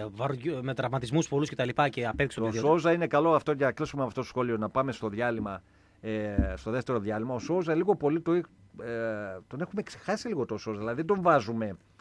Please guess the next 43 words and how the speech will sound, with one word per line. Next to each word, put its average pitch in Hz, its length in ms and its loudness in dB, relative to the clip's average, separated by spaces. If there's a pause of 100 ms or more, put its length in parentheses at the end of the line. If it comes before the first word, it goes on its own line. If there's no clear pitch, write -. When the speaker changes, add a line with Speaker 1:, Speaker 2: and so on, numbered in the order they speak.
(420)
Speaker 2:
Ε, 120 100 -6 (540)
και - 60 -16
εσύ 139 180 -12
τώρα 196 160 2
μου 185 80 -2
το 147 120 0
θύμισες 185 340 -2
όσον 175 200 -4
αφορά 175 420 2 (320)
για 131 140 -2
τη 131 100 -4
δεξιά 156 340 4
πλευρά. 110 460 2
Speaker 1:
Αχα. 127 260 -4 (240)
Speaker 2:
Πραγματικά 127 400 2
Speaker 1:
Ότι - 100 6
Speaker 2:
τον 160 100 6
Speaker 1:
μπορεί 139 200 12
Speaker 2:
Σόουζα, 160 180 12
Speaker 1:
να 165 40 10
παίξει 143 280 6
και 135 140 6
Speaker 2:
ναι, 202 60 10
Speaker 1:
δεξιά, 117 260 8
Speaker 2:
τον 139 120 4
Speaker 1:
ναι. 170 80 4
Speaker 2:
έχουμε, 214 300 4
δηλαδή, 139 300 4
γιατί 170 300 2
λέμε 196 380 4
Speaker 1:
Βέβαια, 139 220 4
μέχρι 147 160 4
το 147 60 0
κέντρο, 127 260 -2
ε, 123 40 -4
μετά 131 160 -4
το 120 60 -8
κέντρο, 156 200 6
Speaker 2:
Ναι, 123 160 6
Speaker 1:
ναι. 117 60 0
Speaker 2:
γιατί 127 300 4
λέμε 196 300 8
όντως, 185 440 8